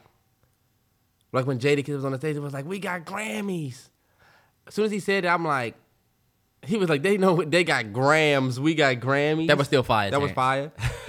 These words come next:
Speaker 1: fire.
Speaker 2: <laughs>
Speaker 1: But it's like, it's fuck the Grammys until you get one and you arguing with another nigga about how he don't have that.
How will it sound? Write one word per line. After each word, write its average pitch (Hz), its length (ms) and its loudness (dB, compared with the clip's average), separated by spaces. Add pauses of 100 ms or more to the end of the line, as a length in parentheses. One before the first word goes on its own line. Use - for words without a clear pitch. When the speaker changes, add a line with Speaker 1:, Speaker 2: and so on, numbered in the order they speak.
(140)
Speaker 1:
fire. 233 220 6
Speaker 2:
<laughs> - 80 -20 (420)
Speaker 1:
But 165 120 2
it's 160 100 0
like, 160 220 2 (240)
it's 180 180 2
fuck 208 300 8
the 175 80 0
Grammys 151 400 2
until 147 320 2
you 135 160 -6
get 127 240 0
one 110 520 -4 (360)
and 131 120 -2
you 135 120 0
arguing 139 360 2
with 120 120 -2
another 123 320 0
nigga 110 540 -4 (760)
about 120 380 0
how 110 440 0
he 156 220 -4
don't 120 240 -2
have 104 380 -8
that. 87 240 -12